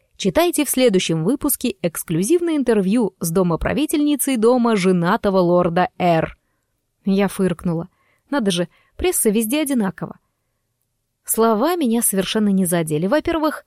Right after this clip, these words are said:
они говорили не обо мне. Я никогда не была женой Элджина в полном смысле этого слова.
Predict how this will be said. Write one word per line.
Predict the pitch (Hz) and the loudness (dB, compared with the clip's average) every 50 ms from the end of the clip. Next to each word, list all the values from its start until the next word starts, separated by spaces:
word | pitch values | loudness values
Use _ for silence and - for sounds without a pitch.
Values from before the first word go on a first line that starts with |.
| _ | _
они | _ 240 277 302 330 | _ -4 -2 -2 0
говорили | 240 226 240 262 302 285 240 | 0 0 2 2 2 2 2
не | 220 226 240 | 2 2 0
обо | 233 214 262 269 | 0 0 0 0
мне. | 262 240 202 185 190 - _ | 0 0 -2 -2 -6 -10 _
Я | _ 190 214 226 | _ 0 2 2
никогда | 226 233 - - 220 208 190 175 196 240 | 2 0 0 0 0 0 2 0 0 0
не | 269 262 | 0 0
была | 220 202 214 247 262 | 0 0 0 0 0
женой | 214 226 226 247 262 254 | 0 0 0 2 0 0
Элджина | 262 262 262 214 233 233 233 233 | 0 -2 -2 -2 -2 -2 -2 -2
в | - _ | -4 _
полном | - 214 240 254 247 247 233 | 0 0 2 2 2 0 -2
смысле | - - 240 240 - - 226 220 | -2 -2 -4 -4 -2 -2 -4 -4
этого | 214 208 214 | -2 -4 -4
слова. | 214 - - 190 180 175 170 180 | -4 -2 0 0 0 0 0 -4